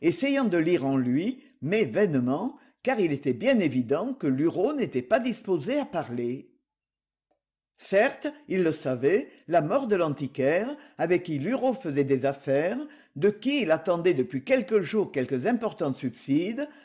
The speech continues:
le laissait momentanément sans ressources et dans une situation certainement des plus fâcheuses. Mais est-ce que le matin même, Édouard n'avait pas promis à son ami de lui venir en aide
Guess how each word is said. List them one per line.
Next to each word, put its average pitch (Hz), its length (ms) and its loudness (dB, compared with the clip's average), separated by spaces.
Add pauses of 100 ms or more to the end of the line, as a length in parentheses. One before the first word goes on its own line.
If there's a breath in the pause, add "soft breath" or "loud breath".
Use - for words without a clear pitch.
(200 loud breath)
le 165 160 2
laissait 226 420 2
momentanément 180 840 0
sans 220 220 -6
ressources 151 680 -2 (260 loud breath)
et 240 120 2
dans 143 200 0
une 135 240 0
situation 170 840 -2 (200 loud breath)
certainement 220 800 -2
des 170 140 0
plus 262 200 -4
fâcheuses. 127 840 -4 (680 soft breath)
Mais 160 120 -2
est-ce 254 280 0
que 311 120 -4
le 165 160 0
matin 160 320 -2
même, 165 500 0 (260 loud breath)
Édouard 196 400 2
n'avait 135 220 0
pas 269 200 -2
promis 208 420 0
à 131 40 0
son 135 260 -4
ami 156 380 0
de 139 100 2
lui 123 120 2
venir 185 320 0
en 127 200 0
aide 220 440 -2